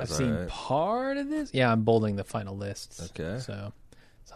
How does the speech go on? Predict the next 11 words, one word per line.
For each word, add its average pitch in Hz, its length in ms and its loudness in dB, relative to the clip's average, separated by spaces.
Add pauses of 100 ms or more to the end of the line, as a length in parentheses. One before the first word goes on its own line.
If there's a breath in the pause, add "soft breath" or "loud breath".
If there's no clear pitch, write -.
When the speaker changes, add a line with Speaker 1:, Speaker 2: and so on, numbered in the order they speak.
(100)
Speaker 1:
part 143 200 -4
of 147 80 -2
that. 143 420 0
I - 40 -18
saw 113 400 -4
Speaker 2:
Silicon 110 480 0
Valley 90 320 4
is 76 100 2
for 76 60 -2
Speaker 1:
this. - 100 -6
Speaker 2:
sure. 85 500 -4